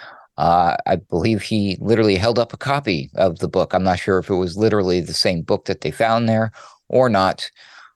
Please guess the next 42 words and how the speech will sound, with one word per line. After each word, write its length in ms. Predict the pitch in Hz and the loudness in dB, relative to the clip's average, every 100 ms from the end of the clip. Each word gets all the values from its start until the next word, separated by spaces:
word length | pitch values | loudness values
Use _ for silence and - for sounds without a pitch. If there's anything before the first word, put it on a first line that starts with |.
| - | -6
Uh, 260 | 87 90 90 | 0 0 0
he 220 | 98 98 | -2 -4
claimed 600 | - 104 98 95 95 - | -4 -2 0 0 -2 -2
it 180 | 87 95 | -2 0
had 140 | 85 | 0
been, 180 | 92 90 | 0 -4
quote, 280 | - 98 - | 0 0 0
"found 360 | 107 101 98 | 0 0 0
just 220 | 123 123 | -2 -4
a 40 | 127 | -6
few 220 | - 123 | -2 0
days 280 | 110 104 95 | 2 2 0
ago 300 | 104 101 95 | 0 2 2
in 140 | 90 | 2
northern 420 | 95 117 117 117 | 0 0 0 -2
Gaza 440 | 101 95 90 95 87 | 0 2 2 0 -2
in 160 | 98 | -2
a 140 | 95 87 | -4 -6
children's 1040 | - - 160 139 131 123 120 117 110 - - | -6 -2 0 0 0 0 -2 -4 -6 -10 -12
living 440 | - 113 156 113 | -8 -2 0 0
room 360 | 82 57 50 - _ - - - | 0 -2 -6 -14 _ -20 -20 -4
that 160 | 98 92 | 0 0
had 120 | 92 | 0
been 160 | 95 | -2
turned 340 | 87 127 131 131 | 0 0 0 0
into 240 | 113 113 | -2 0
a 60 | 101 | 0
military 680 | 101 131 147 - 120 113 104 | 0 2 0 0 0 2 2
operations 760 | 104 - 110 101 - 98 90 - | 0 0 -2 -2 -4 -8 -8 -2
base 480 | 92 92 - - - - - - | 0 0 -2 -6 -8 -16 -20 -4
of 240 | - 90 - | 0 0 -2
Hamas," 840 | - 90 92 76 - - - - | -4 0 2 2 0 -8 -10 -10
end 160 | 76 73 | -12 -10
quote. 260 | 78 64 - - - - _ | -8 -8 -10 -20 -20 -20 _
Uh, 140 | - 76 | -6 -4
he 160 | 71 | 0
alleged 440 | 92 95 95 85 - | 2 4 2 0 -4
that 160 | 95 | -2
the 60 | - | -2
home 320 | - 127 123 | 0 2 2
also 320 | - 139 - | 0 0 0
contained 540 | 135 127 110 113 110 | -4 -4 -4 -2 -2